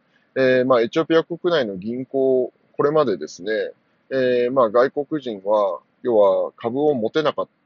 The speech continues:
たんですよね。その株の保有を認めるみたいなことで、一部ファイナンスセクターまで、えー、若干その外資に対してね、えー、まあ、緩和措置が取られたみたいなことはあるんですけれども、まあ、これに関してはね、結構いろいろ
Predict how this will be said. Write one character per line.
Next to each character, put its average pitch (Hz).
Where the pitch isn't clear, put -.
た 73
ん 67
で 65
す -
よ 55
ね。 104
そ 151
の 147
株 156
の 160
保 151
有 156
を 151
認 135
め 151
る 160
み 131
た 104
い 95
な 95
こ 95
と 92
で、 101
一 151
部 147
フ 143
ァ 139
イ 143
ナ 151
ン 156
ス 147
セ -
ク -
タ 139
ー 110
ま 95
で、 113
え 131
ー、 123
若 131
干 139
そ 135
の 127
外 135
資 113
に 101
対 107
し -
て -
ね、 107
え 113
ー、 110
ま 127
あ、 -
緩 131
和 131
措 139
置 127
が 107
取 120
ら -
れ 113
た 87
み 87
た 92
い 85
な 80
こ -
と -
は 80
あ 101
る 92
ん 85
で 78
す -
け 67
れ 64
ど 67
も、 76
ま -
あ、 -
こ 156
れ 165
に 175
関 185
し 170
て 107
は 90
ね、 92
結 -
構 92
い 95
ろ 104
い 101
ろ 101